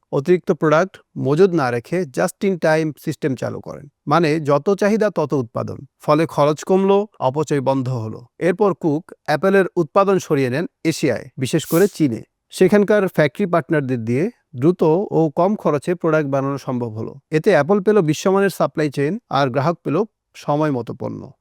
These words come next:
ফলাফল, অল্প সময়ের মধ্যেই অ্যাপল ক্ষতির মুখ থেকে উঠে দাঁড়ালো বিশাল মুনাফার পথে। এবং এর নেপথ্যে ছিলেন এক শান্ত, ক্যামেরা পিছনে থাকা কিন্তু দূরদর্শী লিডার, টিম কুক। টিম কুক জন্মেছিলেন উনিশশো ষাট সালে অ্যালবামাতে। মধ্যবিত্ত পরিবার,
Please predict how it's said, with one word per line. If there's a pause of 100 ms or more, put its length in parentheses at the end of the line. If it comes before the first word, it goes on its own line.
ফলাফল, (200)
অল্প
সময়ের
মধ্যেই
অ্যাপল
ক্ষতির
মুখ
থেকে (140)
উঠে
দাঁড়ালো
বিশাল
মুনাফার
পথে। (160)
এবং
এর
নেপথ্যে
ছিলেন
এক
শান্ত,
ক্যামেরা
পিছনে
থাকা
কিন্তু
দূরদর্শী
লিডার, (300)
টিম
কুক।
টিম
কুক
জন্মেছিলেন (200)
উনিশশো
ষাট
সালে
অ্যালবামাতে। (240)
মধ্যবিত্ত
পরিবার,